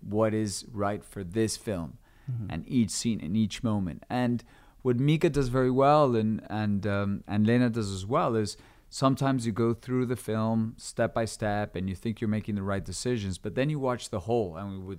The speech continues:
Speaker 1: sit down, watch the whole thing again, and we would realize, "Here what we thought was fabulous doesn't work," or,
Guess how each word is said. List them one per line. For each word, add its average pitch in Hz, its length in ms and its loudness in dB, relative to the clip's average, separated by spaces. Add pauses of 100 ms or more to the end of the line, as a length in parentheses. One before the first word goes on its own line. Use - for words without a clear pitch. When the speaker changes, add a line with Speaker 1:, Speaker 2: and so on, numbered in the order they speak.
(160)
Speaker 1:
sit - 260 -6
down, 113 300 0
watch 107 180 -6
the 95 120 -12
whole 101 120 -10
thing 165 220 -8
again, 101 340 -6 (480)
and 113 220 0
we 110 80 0
would 107 160 -2
realize, 113 760 0 (580)
"Here 127 560 0 (260)
what 113 220 2
we 120 120 2
thought 117 280 0
was 113 160 -4
fabulous 107 500 0
doesn't 101 380 -6
work," 92 520 -8
or, 95 420 -4